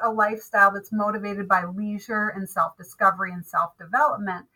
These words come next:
And so there's a lot of trade-offs that people make in order to make the lifestyle in Aspen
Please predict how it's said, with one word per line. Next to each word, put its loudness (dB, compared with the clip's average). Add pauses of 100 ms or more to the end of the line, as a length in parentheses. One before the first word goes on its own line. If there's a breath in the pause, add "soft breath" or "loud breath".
(220 soft breath)
And -2
so 2
there's 2
a 2
lot 4
of -4
trade-offs 4
that -12
people -8
make -6
in -4
order 0
to -12
make -8
the -4
lifestyle 0
in -8
Aspen -10